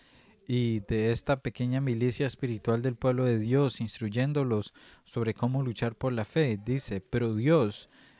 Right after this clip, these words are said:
serm-, en un sermón de Martin Lloyd-Jones, un predicador que Bob Gypsy mencionó en el, un, de vez en cuando, expone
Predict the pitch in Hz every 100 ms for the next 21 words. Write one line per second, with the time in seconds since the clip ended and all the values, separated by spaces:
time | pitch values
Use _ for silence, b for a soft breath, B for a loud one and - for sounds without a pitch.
0 | B - - 123 117 123 123 135 135 147
1 | 151 151 143 143 143 - 131 127 123 110
2 | 127 135 123 113 - B B B - 131
3 | 143 139 147 147 131 123 117 127 143 123
4 | - - 123 117 127 127 117 139 143 -
5 | 135 131 120 107 - 110 110 127 143 131
6 | 117 107 104 - b b b b b -
7 | 117 110 117 123 143 135 156 156 147 120
8 | 113 117 110 - - 143 151 151 135